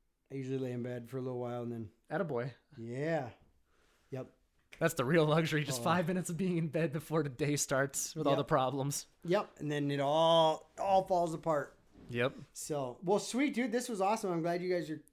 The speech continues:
Speaker 1: able to come out and
Speaker 2: I'm glad this worked out. Let's hope I actually saved the fucking podcast <laughs> without deleting it on accident. All right. What,
Speaker 1: Have
Speaker 2: what,
Speaker 1: you done
Speaker 2: next
Speaker 1: that?
Speaker 2: Monday, I'll be back.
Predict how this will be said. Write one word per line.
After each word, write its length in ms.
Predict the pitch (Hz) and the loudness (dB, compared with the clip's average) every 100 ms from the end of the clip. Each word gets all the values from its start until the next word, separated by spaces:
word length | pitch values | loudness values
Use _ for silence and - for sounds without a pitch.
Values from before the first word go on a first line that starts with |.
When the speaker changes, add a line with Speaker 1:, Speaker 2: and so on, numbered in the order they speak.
| _ | _
Speaker 1:
able 220 | 151 156 151 | -8 -6 -6
to 80 | |
come 200 | 143 160 | -8 -6
out 240 | 139 135 165 | -4 -4 -6
and 220 | 135 113 - | -8 -10 -4
Speaker 2:
I'm 100 | 143 | 2
glad 160 | 175 | 4
this 140 | 202 180 | 2 2
worked 180 | 185 214 | 2 4
out. 100 | 180 | 4
Let's 140 | 151 | 4
hope 160 | 160 156 | 2 4
I 160 | 147 | 4
actually 320 | 143 139 147 | 4 0 -2
saved 300 | 135 - 131 | -2 -4 -8
the 80 | 135 | -12
fucking 380 | 131 139 - 127 | -14 -14 -12 -12
podcast 720 | - 135 139 - 147 - - | -8 -8 -4 0 0 0 2
<laughs> 0 | |
without 340 | 202 - 214 175 | 4 6 6 6
deleting 320 | 190 185 196 | 2 4 4
it 80 | 175 | 4
on 100 | 151 | 2
accident. 440 | 139 147 147 113 - - - - | 2 0 -2 -4 -6 -18 -16 0
All 120 | 170 | 6
right. 300 | 202 202 190 | 8 6 2
What, 220 | 185 190 | -2 -2
Speaker 1:
Have 120 | 165 | 0
Speaker 2:
what, 60 | 160 | 0
Speaker 1:
you 40 | 160 | 0
done 160 | 147 | 0
Speaker 2:
next 160 | 196 180 | 0 0
Speaker 1:
that? 40 | 180 | -2
Speaker 2:
Monday, 220 | 180 165 | 0 0
I'll 60 | 156 | 0
be 80 | |
back. 320 | 156 143 135 | -2 -4 -6